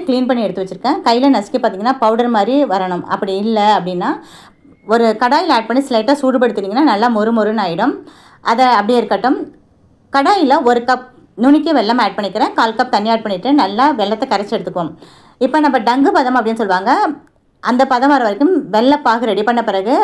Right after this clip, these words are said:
அந்த பாகை வந்து தண்ணியில போட்டிங்கன்னா உடனே ட்ரை ஆயிடும். அது சிறு உருண்டைகளா உருட்டிட்டு ஒரு பாத்திரத்தை போட்டு பார்க்குறப்ப டங்குன்னு ஒரு சவுண்டு கிடைக்கும். அது மாதிரி ரெடியான பிறகு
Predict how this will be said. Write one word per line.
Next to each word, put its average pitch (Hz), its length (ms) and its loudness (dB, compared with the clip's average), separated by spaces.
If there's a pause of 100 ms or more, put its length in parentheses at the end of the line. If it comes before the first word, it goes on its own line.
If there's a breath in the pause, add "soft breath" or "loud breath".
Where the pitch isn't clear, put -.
(140)
அந்த 208 120 0 (100)
பாகை 247 360 2
வந்து 220 180 -2 (180)
தண்ணியில 247 320 2
போட்டிங்கன்னா 220 420 0 (100)
உடனே 233 260 2 (340)
ட்ரை 196 160 0 (100)
ஆயிடும். 233 300 -2 (400 loud breath)
அது 262 160 -2
சிறு 277 140 2 (100)
உருண்டைகளா 285 400 4
உருட்டிட்டு 233 360 2
ஒரு 311 120 -2
பாத்திரத்தை 277 400 2
போட்டு 214 360 0
பார்க்குறப்ப 214 400 0
டங்குன்னு 247 300 2
ஒரு 226 120 -4
சவுண்டு 196 260 -2
கிடைக்கும். 175 340 -6 (520 loud breath)
அது 269 140 2
மாதிரி 294 180 4
ரெடியான 247 340 4
பிறகு 202 260 0